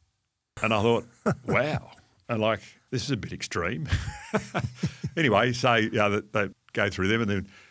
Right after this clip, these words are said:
actually then we, I went out with them, and, oh, geez. That's right. I don't think I got up till about three or four o'clock the next day. It was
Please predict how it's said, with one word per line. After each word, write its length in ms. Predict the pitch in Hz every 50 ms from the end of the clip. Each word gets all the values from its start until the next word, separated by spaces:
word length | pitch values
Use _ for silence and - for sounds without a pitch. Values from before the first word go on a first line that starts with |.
| _ _ _ -
actually 240 | 117 123 - 101 95
then 160 | 95 110 107
we, 220 | 101 98 92 85 - -
I 100 | - 101
went 220 | 95 87 95 90
out 200 | 92 92 110 -
with 120 | - 107 92
them, 180 | 95 85 82
and, 80 | 82 - -
oh, 280 | 107 104 98 85 76 - - _ _
geez. 360 | - - 101 92 82 - - - - _ _ _ _ _ _ _ _ _ - - - - -
That's 160 | 101 - -
right. 180 | 101 95 90 92 -
I 80 | - 101
don't 120 | 110 113
think 120 | 117 110 101
I 80 | 95 90 82 - -
got 120 | 110 98
up 140 | 98 92 -
till 140 | - 92 92
about 260 | 90 90 92 82 -
three 200 | - - - 101
or 100 | 92 87
four 220 | 87 - - 90 90
o'clock 220 | 90 - 92 82 -
the 120 | 98 87
next 220 | 87 90 - -
day. 340 | - 92 98 113 113 87 - -
It 60 | - 117
was 400 | 107 107 104 98 90 92 - -